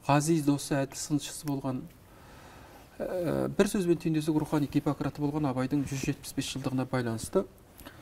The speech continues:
оның біз, ә, ұрпағы, мұрагері ретінде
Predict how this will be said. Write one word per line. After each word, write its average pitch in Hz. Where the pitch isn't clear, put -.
оның 147
біз, 131
ә, 120
ұрпағы, 151
мұрагері 131
ретінде 123